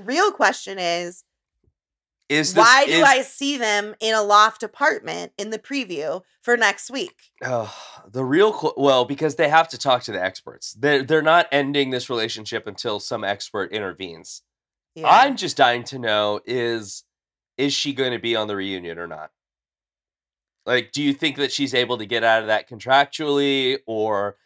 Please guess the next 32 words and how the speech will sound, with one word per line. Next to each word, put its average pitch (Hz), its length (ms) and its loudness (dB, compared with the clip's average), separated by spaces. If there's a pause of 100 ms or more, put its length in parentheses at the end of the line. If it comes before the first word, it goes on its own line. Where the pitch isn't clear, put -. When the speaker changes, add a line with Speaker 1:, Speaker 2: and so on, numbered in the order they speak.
(120)
Speaker 2:
'cause 170 180 2
it, 143 120 -8
it's, 156 460 -10
she's 233 360 -6
done 156 380 2
on 107 140 -2
After 113 280 -2
Party. 82 380 -8
She - 200 -8
walked 143 300 2
off 143 140 0
the 120 80 -14
set. 120 240 -6
She's 123 160 -10
not 143 140 -2
coming 147 140 -6
Speaker 1:
Yeah. 190 120 2
Speaker 2:
back 117 200 4
to 120 80 -2
After 110 220 -2
Party 101 300 -4
Speaker 1:
I 214 80 6
could 392 120 -4
Speaker 2:
anymore. - 180 -4
Speaker 1:
see 349 120 -2
her 320 140 -6
not 254 220 -6
showing 190 320 -14
up. 180 220 -2
She's 175 320 -18
the 190 80 -14
type, 180 420 -4